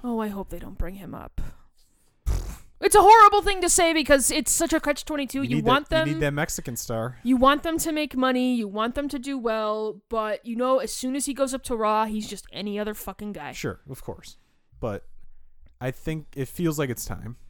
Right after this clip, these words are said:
Speaker 1: Okay, I've got, uh, Almas retaining, so
Speaker 2: I'm taking Aleister
Speaker 1: All right,
Speaker 2: Black.
Speaker 1: we shall see then.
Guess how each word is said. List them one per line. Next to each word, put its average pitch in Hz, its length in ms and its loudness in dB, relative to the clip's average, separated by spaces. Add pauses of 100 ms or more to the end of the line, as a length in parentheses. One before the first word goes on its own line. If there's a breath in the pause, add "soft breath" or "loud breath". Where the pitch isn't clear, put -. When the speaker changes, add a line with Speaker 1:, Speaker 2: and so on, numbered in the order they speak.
(420)
Speaker 1:
Okay, 440 300 0
I've 392 180 0
got, 453 200 2
uh, 277 400 0
Almas 247 420 -2
retaining, 214 600 -10
so 190 720 -6 (400)
Speaker 2:
I'm - 100 -12
taking 135 320 -8
Aleister 151 420 -6
Speaker 1:
All 202 60 -6
right, 220 360 -6
Speaker 2:
Black. - 100 -18
Speaker 1:
we 214 80 -14
shall 247 260 -12
see 302 300 -6
then. 170 400 -10